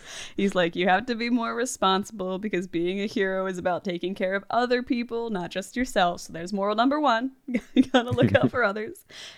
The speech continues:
Speaker 1: Uh, and then the second line, "There will come a time when your power will be needed and you don't get to choose that moment. You just gotta let it come to you." Waiting for your moment. There's our theme number two. <laughs>
Speaker 2: Yeah.
Speaker 1: Just
Speaker 2: They, they
Speaker 1: one
Speaker 2: don't,
Speaker 1: after the other.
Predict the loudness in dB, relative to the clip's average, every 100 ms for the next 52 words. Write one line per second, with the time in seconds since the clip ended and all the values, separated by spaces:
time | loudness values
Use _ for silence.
0 | -4 2 4 6 4 2 -2 0 -2 -4
1 | -8 -12 -6 0 4 4 4 0 -4 -6
2 | -4 -2 -4 -6 -8 -6 -6 -4 -4 -2
3 | -2 -2 -4 -6 -4 -4 0 2 2 -2
4 | -2 0 2 2 0 -4 -8 -8 -6 -6
5 | -8 -4 2 4 6 6 4 0 -2 -4
6 | -8 -6 -6 -6 -6 0 0 0 -4 -4
7 | -4 -8 -20 _ _ _ _ _ 2 2
8 | 0 -4 0 0 0 -4 -10 _ _ -20
9 | -12 -6 -4 -4 -4 0 0 -2 -10 -8
10 | 0 2 2 2 4 4 2 -2 2 2
11 | 0 2 2 2 2 -4 2 4 8 10
12 | 12 8 6 2 2 0 0 0 0